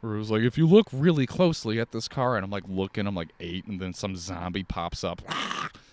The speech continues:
I freak out, shit myself, go home, shit myself again, go to bed. My bed's covered in shit. I'm just sleeping in shit because of the zombie I saw. It's gross, right?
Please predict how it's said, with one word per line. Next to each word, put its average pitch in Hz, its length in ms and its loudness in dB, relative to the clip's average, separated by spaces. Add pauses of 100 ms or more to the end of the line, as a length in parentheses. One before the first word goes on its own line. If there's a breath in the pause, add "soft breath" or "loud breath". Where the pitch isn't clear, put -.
(360 loud breath)
I - 80 -12
freak - 480 -6
out, 90 320 0
shit - 300 -4
myself, 92 560 -6
go 90 200 -2
home, 87 300 -6
shit - 260 -10
myself 82 300 -12
again, 92 480 -4
go 90 160 -2
to 87 60 -2
bed. 85 400 -4
My 80 100 -8
bed's 80 260 -6
covered 90 280 -8
in 73 140 -14
shit. - 500 -4 (640 soft breath)
I'm 101 40 -12
just 85 200 -10
sleeping 92 280 -6
in 82 80 -6
shit - 360 -2
because 87 220 -10
of 82 100 -8
the 82 80 -8
zombie 87 500 -4
I 87 60 -2
saw. 95 320 -4 (760)
It's - 100 -18
gross, 95 360 0
right? 90 220 -2